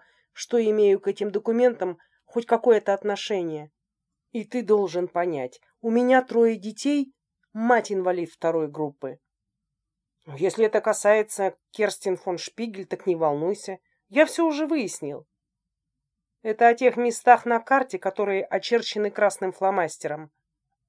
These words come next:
«Все понял. Бомба?»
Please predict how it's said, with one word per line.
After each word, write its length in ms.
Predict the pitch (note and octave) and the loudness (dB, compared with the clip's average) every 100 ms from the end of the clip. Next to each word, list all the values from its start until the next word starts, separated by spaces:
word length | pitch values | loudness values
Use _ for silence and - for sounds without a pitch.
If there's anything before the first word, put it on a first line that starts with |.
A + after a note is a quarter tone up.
| _ _ _ _ _ _ _ _ | _ _ _ _ _ _ _ _
«Все 420 | - - - C4 | -20 -14 -4 -4
понял. 600 | B3+ A3+ F#3+ F3 F3 E3+ _ _ | -2 0 0 0 -4 -8 _ _
Бомба?» 600 | - F3+ B3+ C#4 G3 E3 | -6 4 6 6 2 0